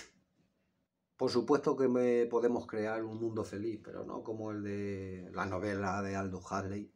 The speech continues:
y otras novelas distópicas. Un verdadero mundo feliz, por supuesto, es una de las posibilidades que tenemos a nuestro alcance. Eso igual que ahora mismo. Ahora mismo puedo hacer un montón de cosas. Puedo seguir aquí hablando una hora alargando el vídeo,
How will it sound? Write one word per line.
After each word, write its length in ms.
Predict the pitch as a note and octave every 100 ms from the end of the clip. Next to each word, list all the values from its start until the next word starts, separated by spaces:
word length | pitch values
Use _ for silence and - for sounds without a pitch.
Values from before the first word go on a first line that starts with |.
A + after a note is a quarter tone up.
| _ _
y 100 | G2
otras 280 | F#2+ G2 F2+
novelas 440 | F2+ F2 F#2+ F#2 F2+
distópicas. 680 | E2+ - F2+ F#2+ G2 F#2+ - - - - - - -
Un 160 | C#3 E3
verdadero 800 | F3 E3+ E3+ E3 D#3+ D#3+ D#3 D3+
mundo 320 | D3+ D3 C#3
feliz, 420 | B2+ B2+ C#3+ - - _ _ _ _ _
por 120 | G#2+
supuesto, 460 | F#2+ F#2+ G2 - G2
es 40 |
una 200 | C3 C#3+
de 80 | C#3+
las 140 | C#3 -
posibilidades 800 | B2+ A#2+ A#2+ A2 A#2 C#3 C#3+
que 100 | -
tenemos 380 | - A2 C3+ B2
a 40 | A2+
nuestro 300 | A2 G2+ E2+
alcance. 540 | - - - - _ _ -
Eso 160 | - -
igual 280 | - B2
que 100 | B2
ahora 160 | A#2 A#2
mismo. 260 | C#3 G#2 - _ _
Ahora 220 | A2+ A2+
mismo 280 | A#2+ A#2+ A#2+
puedo 220 | B2 A2+
hacer 300 | G2 G#2 B2+
un 320 | - - G2+ A2+
montón 340 | B2 A#2+ B2
de 120 | G#2+
cosas. 340 | G2 F#2 - - _ - - -
Puedo 160 | - G2
seguir 360 | F#2+ G2 G2+ F#2+
aquí 200 | F#2+ G#2+
hablando 400 | F#2 G2+ G2+ G2
una 280 | G2 F2
hora 460 | G2 G2 F#2 F2+ E2+ - - _ _ _ _ _ _ -
alargando 520 | F#2 - G2 G2 F#2+
el 60 |
vídeo, 400 | A2+ F3+ D3+ D3+